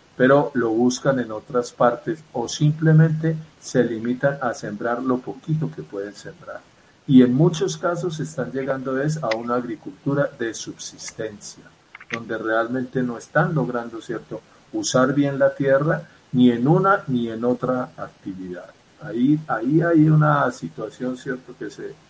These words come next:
se vuelve cada vez, eh, más, más, más compleja. Por el otro lado, eh, pues tenemos una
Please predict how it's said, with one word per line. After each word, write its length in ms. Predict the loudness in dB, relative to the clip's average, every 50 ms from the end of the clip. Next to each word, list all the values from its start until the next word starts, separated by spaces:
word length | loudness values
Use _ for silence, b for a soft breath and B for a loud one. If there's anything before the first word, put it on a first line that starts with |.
| _ _ -10
se 80 | -6 -2
vuelve 400 | 0 2 2 2 0 0 -2 -4
cada 440 | 0 0 2 2 2 2 0 0 -2
vez, 280 | -2 -4 -6 -8 -10 -10
eh, 340 | -8 -8 -8 -8 -6 -6 -6 -2
más, 340 | 2 2 2 2 0 -4 -12 -16 -10 -2
más, 360 | 2 4 4 4 2 -4 -10 -8
más 300 | 0 2 2 2 2 -2
compleja. 600 | -8 -12 -14 -14 -14 -12 -12 -10 -10 -10 -12 -16 -20 _ _ _ b b b b b b b b b b b _ _ _ _ _ _
Por 200 | 6 8 8 10
el 100 | 10 10
otro 320 | 8 6 6 4 2 2
lado, 480 | 4 6 6 6 6 6 4 2 -2 -6 -4
eh, 260 | -2 -2 0 0 -2 -4 -8 _ _ _ -8
pues 300 | -6 -6 -6 -10 -14 -10
tenemos 640 | -10 -8 -6 -4 -4 -4 -2 -4 -4 -6 -6 -6
una 500 | -6 -2 0 2 2 2 2 0 -2 -4